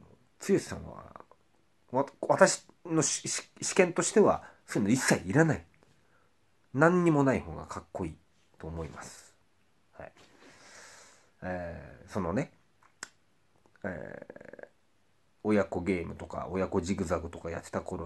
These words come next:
は、本当にね、あの、長髪だったのを切られてね。まあ、ちょっとそれは髪の毛切られたのもうちょっと前なんですけど、えー、そこから本当に、なんていうんですかね、め-、何にもいじくってない。もう本当にもう、普通のなんかこう、ナチュラルヘアなんですけど、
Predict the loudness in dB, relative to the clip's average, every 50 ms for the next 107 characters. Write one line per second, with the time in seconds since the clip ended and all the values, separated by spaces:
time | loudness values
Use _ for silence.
0 | -10 -10 -12 -12 -8 -6 -4 -4 -4 -2 -2 0 0 2 2 0 0 -2 -4 -6
1 | -4 0 0 2 0 0 0 2 4 4 4 4 2 2 4 4 4 4 2 -2
2 | -8 -8 -10 -2 2 4 6 6 6 4 4 0 -6 -10 -10 -10 -10 -12 -14 _
3 | -6 -4 -2 0 0 0 2 4 6 4 4 4 0 _ _ _ _ _ 0 2
4 | 2 2 2 2 -2 -4 -2 2 6 6 6 6 4 -2 -4 -4 -4 -4 -4 -4
5 | -4 -2 -2 -2 -2 -4 -8 -12 -14 -14 -10 -6 -2 -2 -2 -4 -6 -14 -18 -16
6 | -16 -18 -18 -20 -20 -20 -20 -20 -12 -6 -2 -2 0 0 -2 -2 -2 0 0 0
7 | 2 0 0 0 0 0 2 2 4 4 4 6 4 4 4 4 2 2 0 -4
8 | -6 -8 -12 -12 -12 -12 -14 -16 -12 -4 -2 0 0 0 -2 -6 -4 2 6 8
9 | 10 12 12 12 12 12 12 10 8 6 2 2 2 2 2 2 2 0 0 0
10 | 2 2 2 2 2 2 4 4 4 6 6 4 4 4 2 2 0 -2 -2 -2
11 | -2 -2 0 2 4 4 4 4 2 4 6 6 6 6 4 2 0 -4 -6 -12
12 | -20 _ -20 -20 -20 -20 _ _ _ _ _ _ _ _ _ _ _ -18 -12 -8
13 | -8 -8 -8 -6 -2 0 2 4 6 8 8 8 8 6 6 4 4 4 2 0
14 | -6 -12 -12 -12 -14 -14 -14 -14 -10 -6 -4 -4 -4 -6